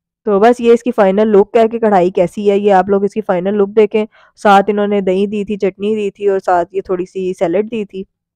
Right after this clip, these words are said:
अच्छा, दही वो पैसों की देते हैं, साथ free नहीं देते, ठीक है। आजकल तो धनिया भी free नहीं मिलता, तो उन्होंने दही क्यों free देनी है।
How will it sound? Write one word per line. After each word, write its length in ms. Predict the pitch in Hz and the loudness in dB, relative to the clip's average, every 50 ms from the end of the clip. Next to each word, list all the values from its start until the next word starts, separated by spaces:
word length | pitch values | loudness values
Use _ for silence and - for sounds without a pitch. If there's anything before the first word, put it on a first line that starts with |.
| _ _ _ _ _ _ _ - | _ _ _ _ _ _ _ -8
अच्छा, 180 | 214 - 226 220 | -2 2 2 4
दही 280 | 185 202 202 214 220 | 4 4 4 4 4
वो 160 | 226 226 247 | 6 6 6
पैसों 360 | 240 - 226 185 180 - 202 202 | 6 6 4 2 2 2 -2 -2
की 100 | 233 226 | 0 0
देते 240 | 190 185 175 - | 0 -2 -2 -2
हैं, 60 | 220 233 | -4 -2
साथ 220 | - 208 185 202 | 0 2 2 0
free 300 | 196 - - 202 196 185 | 0 -2 -2 -2 -2 0
नहीं 120 | 190 202 220 | -2 -2 0
देते, 260 | 202 190 - - 180 | 0 0 -2 -2 -6
ठीक 140 | 185 202 233 | -6 -4 -4
है। 100 | 254 247 _ _ _ _ _ _ - | -4 -4 _ _ _ _ _ _ 2
आजकल 360 | 202 202 208 202 - 233 220 | 4 4 4 4 2 2 4
तो 100 | 220 226 | 4 4
धनिया 320 | 208 233 196 190 180 185 196 | 4 2 0 0 0 2 4
भी 100 | 220 240 | 4 4
free 280 | - - 208 208 208 | 2 0 -4 -2 -2
नहीं 100 | 208 226 220 | -2 -2 0
मिलता, 300 | 208 196 190 202 202 208 | -2 -2 -2 0 -2 -2
तो 240 | 202 220 208 208 | 0 -2 -2 -2
उन्होंने 320 | 202 196 190 196 196 202 208 | -2 -2 -2 -2 -2 -2 0
दही 240 | 196 196 196 208 208 | 0 0 0 0 0
क्यों 140 | 220 226 | -2 -2
free 260 | 226 - 190 190 190 196 | -2 -2 -4 -4 -2 -2
देनी 340 | 196 190 185 185 185 190 | -2 -2 -4 -4 -8 -10
है। 80 | 196 196 | -10 -12